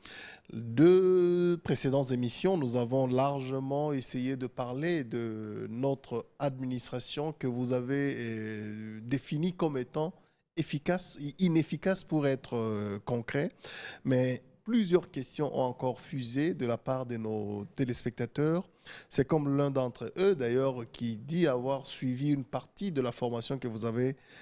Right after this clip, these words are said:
donnée au centre interdiocésain.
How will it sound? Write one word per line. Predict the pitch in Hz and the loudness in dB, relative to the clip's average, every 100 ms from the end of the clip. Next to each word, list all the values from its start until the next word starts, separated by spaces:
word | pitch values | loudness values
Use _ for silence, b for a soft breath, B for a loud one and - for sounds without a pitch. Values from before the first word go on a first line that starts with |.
| B _ | B _
donnée | 117 120 120 127 131 | 0 2 4 2 2
au | 117 113 | 2 0
centre | - 131 131 123 - 117 110 - | 0 0 0 -4 -4 -4 -4 -4
interdiocésain. | 107 127 120 110 - 110 110 127 139 | -4 -2 -2 -4 -6 -6 -4 -4 -6